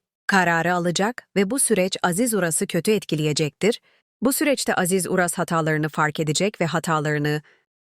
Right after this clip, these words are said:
düzeltmek için Seren'e kendini affettirecektir.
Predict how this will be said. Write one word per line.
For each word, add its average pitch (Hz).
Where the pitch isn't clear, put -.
düzeltmek 262
için 262
Seren'e 202
kendini 185
affettirecektir. 170